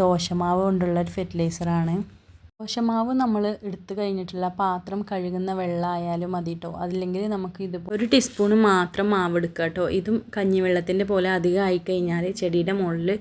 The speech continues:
പാട പോലെ നിന്നിട്ട് നമുക്ക് ചെടികൾക്ക് കേട് വരാൻ സാധ്യതയുണ്ട്. അപ്പോൾ നന്നായിട്ട് ഡയലൂട്ട് ചെയ്തിട്ട് ഒഴിച്ചു കൊടുക്കുക. ലേശം മാവ് ഇതുപോലെ ചെറിയ ഇതിൽ മിക്സ് ചെയ്തിട്ട് നമുക്ക് കൂടുതൽ വെള്ളം, ഇരട്ടി വെള്ളം ചേർത്തിട്ട് വേണം ഒഴിക്കാനായിട്ട്.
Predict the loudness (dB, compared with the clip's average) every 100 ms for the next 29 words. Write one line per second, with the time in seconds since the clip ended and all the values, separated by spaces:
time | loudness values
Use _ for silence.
0 | -6 -20 -20 -8 0 2 2 4 4 4
1 | 2 2 0 -2 -2 -2 -4 -6 -2 0
2 | 0 -2 -2 -2 0 2 2 0 0 -2
3 | -2 -2 -2 -4 -4 -4 -6 -4 -2 0
4 | 0 0 0 -4 0 0 0 -2 -2 -2
5 | -4 -2 -2 -2 -4 -6 -6 -4 -2 0
6 | 0 -2 -2 -2 -2 -2 -2 -2 -2 -2
7 | -2 -4 -2 -2 -2 -6 -20 -20 -20 -12
8 | -6 0 0 0 -2 -4 -2 0 -2 -2
9 | 0 0 -4 -4 -6 -4 -4 -2 -2 0
10 | 0 0 -4 -6 -6 -6 -6 0 2 4
11 | 4 2 0 -2 -2 -6 -2 0 -2 -2
12 | -2 -2 -4 -4 -4 -4 -6